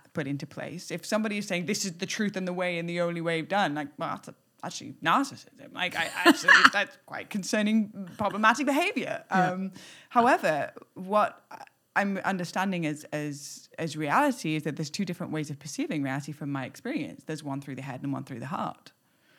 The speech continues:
Speaker 1: The head will say, "Well, I learned in school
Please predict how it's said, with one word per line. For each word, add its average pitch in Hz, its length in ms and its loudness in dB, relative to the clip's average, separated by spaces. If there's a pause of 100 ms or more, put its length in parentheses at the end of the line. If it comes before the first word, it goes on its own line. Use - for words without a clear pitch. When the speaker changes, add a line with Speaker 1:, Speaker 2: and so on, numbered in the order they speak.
(360)
Speaker 1:
The 151 60 -4
head 214 240 2
will 151 120 -4
say, 147 220 -4
"Well, 202 300 -2
I 143 140 -4
learned 147 240 -2
in 269 160 2
school 165 500 -6